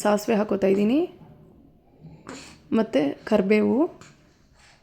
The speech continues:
ನೋಡಿ,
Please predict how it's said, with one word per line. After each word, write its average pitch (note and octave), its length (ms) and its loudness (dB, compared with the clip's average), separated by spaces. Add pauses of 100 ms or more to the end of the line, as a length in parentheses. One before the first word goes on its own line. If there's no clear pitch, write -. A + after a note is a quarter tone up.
(3000)
ನೋಡಿ, A3 200 4